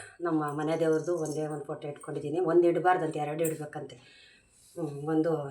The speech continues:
ಇನ್ನೊಂದು ಫೋಟೋ ತೊಗೊಂಡೋಗಿ ಯಾವ್ದಾರ ಒಂದು ಚಿಕ್ಕ ತೊಗೊಂಡೋಗಿ ಇಡ್ತೀನಿ. ಜಾಸ್ತಿ ಫೋಟೋ ಇದ್ರೆ ಏನು ಗೊತ್ತಾ, ಈ, ಈ ಥರ ಜಾಸ್ತಿ ನಮ್ಮ ಮನೆಗೆ ತುಂಬಾ ಫೋಟೋ ಇದ್ವು. ನಾವು ಬ-, ಫಸ್ಟು ಬಾಡಿಗೆ ಮನೆಗೆ ಇದ್ವಲ್ಲ, ಇಷ್ಟು ಫೋಟೋ ಇದ್ದು ಅಂತಂದರೆ,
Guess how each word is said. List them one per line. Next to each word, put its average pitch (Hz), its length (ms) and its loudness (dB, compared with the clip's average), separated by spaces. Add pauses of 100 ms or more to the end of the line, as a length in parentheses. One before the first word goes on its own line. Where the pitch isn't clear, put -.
(140)
ಇನ್ನೊಂದು 170 260 6
ಫೋಟೋ 160 200 -4
ತೊಗೊಂಡೋಗಿ 151 340 -4
ಯಾವ್ದಾರ - 240 -6
ಒಂದು 139 120 -8
ಚಿಕ್ಕ - 260 -10
ತೊಗೊಂಡೋಗಿ 139 500 -6
ಇಡ್ತೀನಿ. 127 420 -10 (640)
ಜಾಸ್ತಿ 190 300 6
ಫೋಟೋ 208 260 6
ಇದ್ರೆ 190 140 8
ಏನು 185 100 8
ಗೊತ್ತಾ, 180 240 4 (600)
ಈ, 180 60 4 (360)
ಈ 196 40 4
ಥರ 190 160 2
ಜಾಸ್ತಿ 185 360 0
ನಮ್ಮ 175 120 6
ಮನೆಗೆ 196 180 8
ತುಂಬಾ 196 440 6
ಫೋಟೋ 190 200 2
ಇದ್ವು. 175 300 2
ನಾವು 170 140 2
ಬ-, 156 240 -2
ಫಸ್ಟು - 220 -2
ಬಾಡಿಗೆ 349 280 4
ಮನೆಗೆ 359 300 4
ಇದ್ವಲ್ಲ, 359 260 2 (640)
ಇಷ್ಟು 233 260 -2
ಫೋಟೋ 208 280 4
ಇದ್ದು 190 260 0
ಅಂತಂದರೆ, 185 480 2